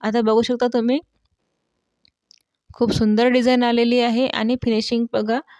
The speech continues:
खूप सुंदर आहे. आता तुम्ही बघू शकता खूप सोप्या पद्धतीने मी तुम्हाला ब्लाऊज डिझाईन सांगितलेली आहे.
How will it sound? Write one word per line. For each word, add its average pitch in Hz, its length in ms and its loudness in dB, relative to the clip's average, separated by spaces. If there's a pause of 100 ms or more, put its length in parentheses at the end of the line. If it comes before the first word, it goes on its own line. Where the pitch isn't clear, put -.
(160)
खूप 226 200 0
सुंदर 220 340 0
आहे. 220 260 -2 (220)
आता 214 160 2
तुम्ही 262 220 2
बघू 226 220 4
शकता 262 400 -2
खूप 254 220 2
सोप्या 240 360 2
पद्धतीने 233 480 0
मी 247 160 4
तुम्हाला 226 300 2
ब्लाऊज 214 320 2
डिझाईन 220 300 0
सांगितलेली 220 600 -2
आहे. 214 260 -2